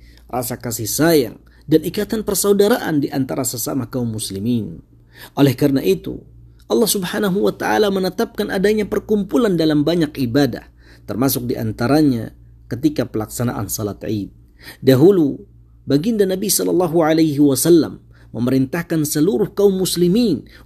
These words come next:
untuk keluar berbondong-bondong menghadiri pelaksanaan salat Id. Bahkan, beliau juga memerintahkan kaum wanita yang sedang haid untuk ikut serta menghadirinya. Beliau mengatakan,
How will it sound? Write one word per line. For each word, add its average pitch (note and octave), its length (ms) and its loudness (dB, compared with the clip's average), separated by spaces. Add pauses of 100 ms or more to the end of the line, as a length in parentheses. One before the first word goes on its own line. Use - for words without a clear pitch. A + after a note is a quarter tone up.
untuk C#3 320 -4
keluar G#3+ 480 4 (240)
berbondong-bondong B2 880 -2
menghadiri A2 720 -4
pelaksanaan A2 560 -8
salat G2+ 320 -10
Id. A#2 240 -8 (560)
Bahkan, A3 360 0 (440)
beliau F3 240 8
juga G#3+ 240 -2
memerintahkan A3 800 -2
kaum A#3 400 0
wanita A3+ 560 0 (240)
yang F3+ 160 -2
sedang F3+ 320 0
haid C#3+ 400 -2 (240)
untuk G3+ 320 0
ikut F3+ 240 -2
serta F#3 320 0
menghadirinya. A#2 800 0 (560)
Beliau B2 240 4
mengatakan, D3 720 -2